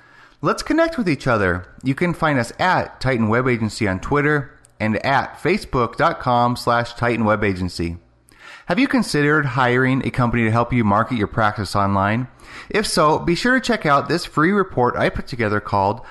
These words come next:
The Consumer Awareness Guide to Choosing an Online Marketing Agency. Learn the exact questions you need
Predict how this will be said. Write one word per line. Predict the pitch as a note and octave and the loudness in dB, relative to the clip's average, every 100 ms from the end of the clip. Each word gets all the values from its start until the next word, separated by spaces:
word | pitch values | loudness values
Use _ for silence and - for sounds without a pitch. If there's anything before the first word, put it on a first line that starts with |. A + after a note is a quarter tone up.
| - - | -12 -10
The | |
Consumer | - D#3 D#3 C4+ B3+ B3 | -2 -2 0 0 2 2
Awareness | C#3+ C#3 E3 G3+ C#3+ | 2 2 2 2 -2
Guide | - G#2 A2 B2+ | 0 0 0 0
to | E3+ | -4
Choosing | - B2 A#2 C#3+ - | 0 0 0 -2 -2
an | A#2+ A2+ | -2 0
Online | A2 B2 | 2 2
Marketing | E3 G3 F#3 C3+ | 2 0 0 0
Agency. | A2+ G#2 G2+ - F#2 F2 - _ - - - - | 0 0 -2 -2 -4 -4 -12 _ -20 -20 -14 -4
Learn | B2+ D3 | 0 2
the | C#3+ | 0
exact | G#2+ G2+ A#2 D#3 - | 0 0 0 0 -4
questions | - G#3 G3+ D#3 C3+ | -2 0 0 -2 2
you | F3 | 4
need | A3+ G#3+ C#3+ C3 | 4 4 0 -2